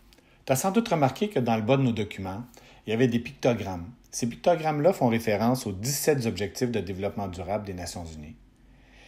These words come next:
Il s'agit d'objectifs pour viser à un monde meilleur pour tous sur la planète. Cette semaine, dans notre thématique, on aborde sept de ces objectifs-là en fonction des projets que tu pourrais mettre en place.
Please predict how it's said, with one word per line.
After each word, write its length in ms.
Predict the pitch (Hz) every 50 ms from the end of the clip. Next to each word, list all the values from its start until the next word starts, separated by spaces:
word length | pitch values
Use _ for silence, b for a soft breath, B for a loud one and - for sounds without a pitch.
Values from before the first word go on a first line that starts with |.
| b b b b
Il 60 | -
s'agit 320 | - - 120 113 117 156 180
d'objectifs 840 | 156 139 113 104 117 - - - - 117 123 139 135 - - - - - - - _ _ -
pour 220 | - 117 107 110
viser 440 | 104 113 120 113 107 110 123 139 143
à 100 | 127 113
un 120 | 107 104
monde 320 | 98 101 107 117 117 107 98
meilleur 520 | 110 113 107 101 95 92 95 107 104 101
pour 200 | - - 82 -
tous 220 | - - 107 104
sur 280 | 98 101 - - 101 92
la 100 | 87 82
planète. 440 | 78 - 78 73 73 - - - - _ _ _ _ _ - - _ _ _ _ _ _ _ _ b b b b b b b b b b b b b b b b
Cette 220 | - - 147 143
semaine, 560 | - - 131 120 120 143 196 233 208 135 113 - - -
dans 100 | - 101
notre 160 | 101 101 101 -
thématique, 460 | - 98 95 95 95 - - - - -
on 100 | 104 98
aborde 400 | 101 95 95 117 123 120 113 104
sept 460 | 101 - - - 180 160 - - - - - -
de 80 | 98
ces 300 | 92 - - 95 85 85
objectifs-là 640 | 98 87 92 98 - - - - - - - 190 202
en 80 | 165 143
fonction 380 | - 131 120 120 - 156 147
des 120 | 135 123 117
projets 460 | - - - 123 113 101 120 139 139
que 80 | -
tu 180 | 110 90 - -
pourrais 240 | - 113 95 110 104
mettre 300 | 101 104 107 107 - -
en 80 | 90
place. 440 | 82 - 87 71 - - - - -